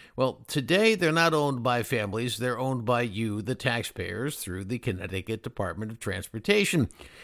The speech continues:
And today we have the master ferry captain of the oldest ferry service in the country, Blaise Clementi.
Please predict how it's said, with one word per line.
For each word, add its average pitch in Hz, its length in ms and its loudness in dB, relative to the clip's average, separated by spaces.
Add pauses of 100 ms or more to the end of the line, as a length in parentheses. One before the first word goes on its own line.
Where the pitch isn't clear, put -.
(160)
And 101 160 -2
today 147 260 4
we 185 180 4
have 143 160 2
the 113 100 -2
master 175 420 2
ferry 160 340 4
captain 104 480 0
of 120 320 -2
the 147 460 -2
oldest 160 420 0
ferry 139 300 2
service 135 400 0
in 147 120 4
the 160 60 2
country, 120 520 0
Blaise 139 560 -2
Clementi. 147 680 2